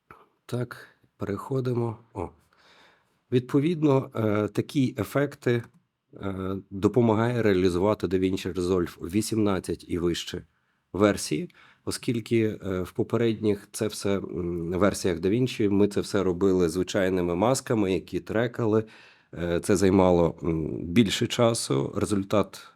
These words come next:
ну, теж хороший був, але набагато більше зусиль це все забирало. Е, тепер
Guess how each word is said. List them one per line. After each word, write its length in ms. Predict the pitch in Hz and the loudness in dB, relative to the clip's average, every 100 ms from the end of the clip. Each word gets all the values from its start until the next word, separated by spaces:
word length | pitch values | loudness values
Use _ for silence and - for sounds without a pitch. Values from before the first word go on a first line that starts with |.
| _ - | _ -6
ну, 320 | 85 80 64 - _ | -4 -4 -8 -18 _
теж 220 | - 87 - | 0 0 2
хороший 440 | 165 190 - 104 | 2 2 2 2
був, 220 | 90 87 - | 4 2 2
але 220 | 92 92 | 2 2
набагато 440 | 95 90 117 117 | 2 2 0 0
більше 300 | 101 98 104 | -2 -2 -2
зусиль 360 | 87 80 101 117 | -2 0 0 -2
це 180 | - 92 | -4 -6
все 220 | - 90 | -2 0
забирало. 600 | 90 80 87 82 76 71 - - - - | 0 -2 0 0 -2 -6 -16 -20 -20 -16
Е, 60 | 80 95 - | -12 -12 -4
тепер 340 | - 113 101 | -2 0 -2